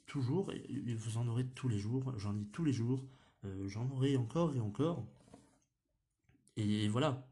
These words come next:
donc il faut, il faut faire avec, il faut avoir ce mindset, cette, ce mental d'acier, ce mental de gladiateur, avancer,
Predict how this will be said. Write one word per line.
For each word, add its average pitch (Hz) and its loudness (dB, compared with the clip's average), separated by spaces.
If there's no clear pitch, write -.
donc 104 -8
il - -14
faut, 104 -6
il 127 0
faut 180 0
faire 175 2
avec, 143 0
il 127 -8
faut 139 0
avoir 131 2
ce - -2
mindset, 143 -2
cette, - -6
ce - -6
mental 143 2
d'acier, 113 0
ce - -4
mental 123 0
de 123 2
gladiateur, 131 2
avancer, 131 2